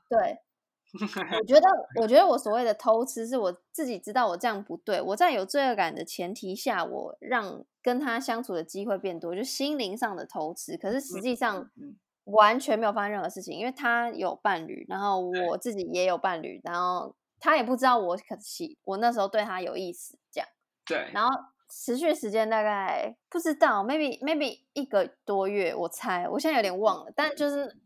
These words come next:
Speaker 1: 单纯就是我在放线，但是他没有，他没有接受，<laughs> 然后就，
Speaker 2: 了解。
Speaker 1: 就过了。然后我也知道我那，那段时间就是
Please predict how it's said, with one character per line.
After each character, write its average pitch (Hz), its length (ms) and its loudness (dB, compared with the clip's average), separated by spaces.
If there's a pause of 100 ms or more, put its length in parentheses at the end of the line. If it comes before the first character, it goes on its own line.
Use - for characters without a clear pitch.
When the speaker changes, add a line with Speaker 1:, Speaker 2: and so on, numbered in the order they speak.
(180)
Speaker 1:
单 269 200 4
纯 277 180 2
就 208 80 -4
是 247 100 -2
我 190 140 0
在 202 100 4
放 208 320 0
线， 190 280 -2
但 190 120 -2
是 196 60 -8
他 208 160 -4
没 202 100 -4
有， 170 140 -4 (160)
他 233 160 -2
没 220 80 -2
有 190 140 -2
接 185 260 -2
受， 240 200 -4
<laughs> 659 1080 -6
然 240 180 4
后 262 140 6
就， 269 100 0 (120)
Speaker 2:
了 233 40 0
解。 208 60 -6
Speaker 1:
就 262 140 4
过 254 260 2
了。 160 120 0
然 214 140 2
后 285 60 2
我 294 80 4
也 254 80 2
知 247 140 -2
道 254 120 6
我 185 120 0
那， 196 260 -10
那 262 140 -4
段 240 200 0
时 220 140 -10
间 190 220 -2
就 202 100 -8
是 196 260 -8